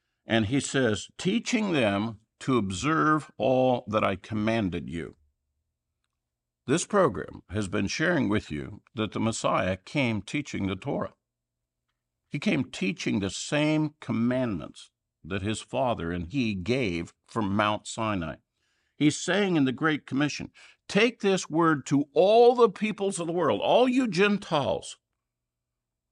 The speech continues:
the gospel, the good news to you. Take it out to them and teach you not only to believe in Yeshua, but to keep all the commandments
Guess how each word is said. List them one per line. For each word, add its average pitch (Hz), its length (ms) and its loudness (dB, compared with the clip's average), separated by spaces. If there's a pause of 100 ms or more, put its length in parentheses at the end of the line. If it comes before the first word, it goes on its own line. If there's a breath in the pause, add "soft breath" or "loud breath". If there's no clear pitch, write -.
(220)
the 135 80 -2
gospel, 151 540 -2 (100)
the 131 100 0
good 185 360 -2
news 196 460 2
to - 140 -10
you. 85 220 -8 (360 soft breath)
Take - 280 0
it - 160 -2
out 180 240 4
to 127 140 -2
them 101 180 -6
and 135 320 2
teach - 480 -2
you 135 180 0
not 127 380 6
only 185 360 -2
to 143 120 -2
believe 151 480 -2
in 135 80 -2
Yeshua, 120 600 2 (420 soft breath)
but 175 320 4
to 160 180 0
keep 151 560 0 (400)
all 220 600 6
the 127 220 2
commandments 127 1200 0